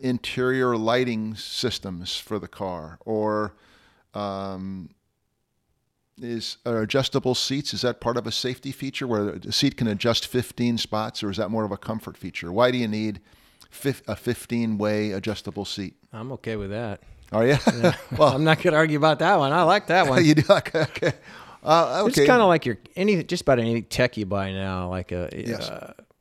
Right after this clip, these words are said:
Speaker 2: a fancy camera.
Speaker 1: Right.
Speaker 2: It might have two hundred features, and, but you can read through the book or through the manual, and you'll find twelve that you really like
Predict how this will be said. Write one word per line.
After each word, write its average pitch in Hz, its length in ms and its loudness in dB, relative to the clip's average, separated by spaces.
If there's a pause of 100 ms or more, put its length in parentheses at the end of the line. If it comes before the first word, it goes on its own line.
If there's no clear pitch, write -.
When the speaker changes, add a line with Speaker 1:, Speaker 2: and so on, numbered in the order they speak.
(400)
Speaker 2:
a 110 120 -8 (100)
fancy 131 420 -2
camera. 113 540 -4 (380)
Speaker 1:
Right. 101 260 -4
Speaker 2:
It 113 100 -4
might 117 200 0
have 107 380 -2 (640)
two 180 160 2
hundred 156 280 0
features, 113 640 -4
and, 123 280 -6
but 123 220 -6
you 143 60 -6
can 120 200 -4
read 127 200 -4
through 131 160 0
the 113 80 0
book 120 320 -2
or 104 100 -4
through 123 200 -2
the 110 80 -2
manual, 110 520 -2
and 104 140 -4
you'll 104 160 -2
find 101 460 -6 (600)
twelve 123 400 0
that 98 160 -8
you 98 80 -6
really 98 240 -6
like 104 420 -6